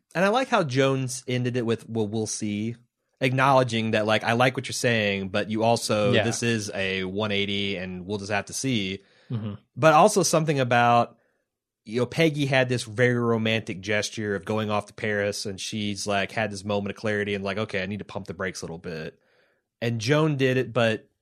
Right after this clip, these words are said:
Speaker 1: you know, instead of, like, well, yeah, I, I guess they're, maybe their both reaction was, "We'll see." But I di-, I just thought it's different than Peggy's like, "Nope, nope, nope. I need to stop myself." Where Joan,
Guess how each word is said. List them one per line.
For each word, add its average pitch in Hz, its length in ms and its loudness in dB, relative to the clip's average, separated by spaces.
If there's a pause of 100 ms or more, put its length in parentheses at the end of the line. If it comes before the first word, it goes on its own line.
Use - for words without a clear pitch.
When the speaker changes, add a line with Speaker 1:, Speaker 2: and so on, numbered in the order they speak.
Speaker 1:
you 123 140 -4
know, 110 160 -2
instead 120 400 0
of, 110 260 -2
like, 110 180 0
well, 123 280 2
yeah, 127 200 0
I, 131 180 0
I 135 60 4
guess 170 120 0
they're, 143 200 -2 (260)
maybe 196 200 -4
their 175 100 -2
both 110 300 -4
reaction 87 400 -6
was, 85 120 -12
"We'll 90 220 -10
see." 80 440 -10 (380)
But 131 260 2
I 131 60 -2
di-, 131 240 -4
I 131 100 2
just 139 160 -2
thought 160 160 4
it's 120 80 -2
different 139 260 -2
than 113 100 -2
Peggy's 127 440 0
like, 104 140 0
"Nope, 123 300 0
nope, 107 260 -2
nope. 95 360 -4 (320)
I 120 60 -8
need 123 80 0
to 113 60 -2
stop 113 240 2
myself." 95 600 -4
Where 107 140 -4
Joan, 123 600 0